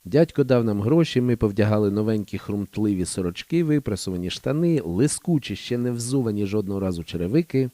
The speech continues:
і пішли. Не знаю, як ви, але я, коли на мені все нове, почуваюся наче голий. Здається, що на мене всі дивляться. І соромно, ніяково, і хочеться сховатися від людських очей. Кінчається завжди тим, що я або тернуся рукавом об стінку, щоб замазатись,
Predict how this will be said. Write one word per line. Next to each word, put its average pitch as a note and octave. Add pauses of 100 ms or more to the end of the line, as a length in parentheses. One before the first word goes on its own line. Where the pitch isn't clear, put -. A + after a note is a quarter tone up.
(340)
і -
пішли. - (680)
Не B2
знаю, C3+
як A#2+
ви, F#3
але A2
я, E3
коли A2
на G#2+
мені A2
все G#2+
нове, A#2+
почуваюся D#3
наче B2+
голий. D#2+ (400)
Здається, C#3
що -
на C3
мене C#3
всі C3+
дивляться. E2+ (500)
І B2
соромно, G2+
ніяково, G2
і G2
хочеться D3+
сховатися D3
від C3
людських C3
очей. - (360)
Кінчається C#3
завжди C3
тим, D#3
що -
я A#2
або A#2
тернуся D#3+
рукавом A#2+
об A2
стінку, G2+
щоб F#2+
замазатись, F#2+